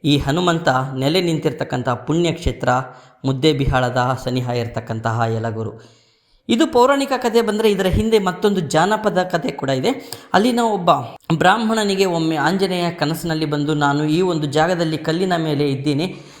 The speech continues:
ಶಿಲೆಯ ರೂಪದಲ್ಲಿ ನನ್ನನ್ನು ಪ್ರತಿಷ್ಠಾಪನೆ ಮಾಡಿ" ಅಂತ ಹೇಳಿದ್ರಂತೆ. ಆಗ ಆ ಬ್ರಾಹ್ಮಣ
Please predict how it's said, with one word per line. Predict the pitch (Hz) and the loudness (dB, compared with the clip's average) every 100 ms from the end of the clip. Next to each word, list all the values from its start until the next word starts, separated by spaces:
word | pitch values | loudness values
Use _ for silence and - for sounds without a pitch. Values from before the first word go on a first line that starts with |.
| - - | -14 -2
ಶಿಲೆಯ | 196 220 220 | 2 4 4
ರೂಪದಲ್ಲಿ | 185 165 170 175 208 202 | 0 -2 -2 -2 -2 0
ನನ್ನನ್ನು | 175 180 180 | 0 2 0
ಪ್ರತಿಷ್ಠಾಪನೆ | 170 175 185 185 170 170 165 | 0 -2 -2 0 0 0 -2
ಮಾಡಿ" | 147 143 143 | 0 0 0
ಅಂತ | 131 | -2
ಹೇಳಿದ್ರಂತೆ. | 131 127 127 127 135 | -2 -4 -4 -4 -2
ಆಗ | 175 131 139 | -2 0 0
ಆ | 139 127 | 0 0
ಬ್ರಾಹ್ಮಣ | 131 131 151 151 | 0 0 0 0